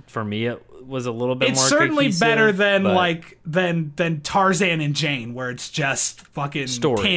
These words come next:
Speaker 2: Tandor and Turk being
Speaker 1: Yeah.
Speaker 2: like, "I don't know about that. Remember last time?"
Speaker 1: Yeah.
Speaker 2: You know, like,
Speaker 1: At
Speaker 2: it's
Speaker 1: least
Speaker 2: better
Speaker 1: it's
Speaker 2: than that.
Speaker 1: in order. Like, they're going from one thing to the next versus,
Speaker 2: Yes.
Speaker 1: like, random points in time. Um,
Speaker 2: Yeah.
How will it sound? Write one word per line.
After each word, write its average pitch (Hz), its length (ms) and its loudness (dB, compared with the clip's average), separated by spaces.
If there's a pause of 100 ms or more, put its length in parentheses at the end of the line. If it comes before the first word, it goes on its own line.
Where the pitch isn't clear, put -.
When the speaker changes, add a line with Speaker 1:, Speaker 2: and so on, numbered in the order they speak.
(120)
Speaker 2:
Tandor 156 240 2
and 143 140 -2
Turk 170 400 0
being 165 220 2
Speaker 1:
Yeah. 147 120 0
Speaker 2:
like, 131 300 -4 (300)
"I 240 200 2
don't 233 220 4
know 254 240 4
about 196 360 0
that. 254 340 2
Remember 190 500 2
last 180 460 0
time?" 302 440 2
Speaker 1:
Yeah. - 120 0
Speaker 2:
You - 40 2
know, 185 160 0
like, 143 160 0
Speaker 1:
At 147 60 2
Speaker 2:
it's 165 60 0
Speaker 1:
least 214 180 2
Speaker 2:
better 190 120 2
Speaker 1:
it's 139 180 -2
Speaker 2:
than 131 100 -8
that. 165 100 0
Speaker 1:
in 143 320 0
order. 107 480 -2
Like, 104 280 -6
they're 117 180 0
going 131 320 -2
from 113 240 -6
one 113 260 -4
thing 107 280 -6
to - 140 -14
the 101 60 -6
next 107 720 -6 (220)
versus, 107 580 -8
Speaker 2:
Yes. 98 540 -6
Speaker 1:
like, 110 80 -12
random 101 400 -8
points 95 340 -10
in 85 120 -16
time. 85 500 -12 (540)
Um, 104 580 -4
Speaker 2:
Yeah. 95 180 -12